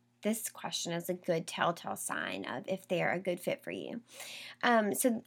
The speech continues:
another one that you can ask, and it's really fun, is, "If you had to choose three words to describe your practice, what would they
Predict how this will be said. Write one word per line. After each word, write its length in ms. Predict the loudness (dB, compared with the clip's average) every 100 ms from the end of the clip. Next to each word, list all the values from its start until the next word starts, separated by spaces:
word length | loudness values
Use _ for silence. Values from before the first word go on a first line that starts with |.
| 4
another 400 | 8 8 10 12
one 180 | 12
that 120 | 12 8
you 140 | 2
can 160 | 0 2
ask, 280 | 2 2
and 100 | 2
it's 160 | 0 4
really 180 | 6 6
fun, 280 | 4 4 4
is, 220 | 2 -2 -10 -14 -2
"If 120 | 2
you 100 | 6
had 180 | 10 10
to 80 | 10
choose 300 | 4 4 4
three 360 | 2 0 2 6
words 400 | 8 8 6 0
to 60 |
describe 640 | 0 2 4 8 8 6 4 -10
your 180 | -2 -2
practice, 720 | 0 2 2 2 -4 -4 4
what 180 | 6 6
would 200 | 4 4
they 180 | 2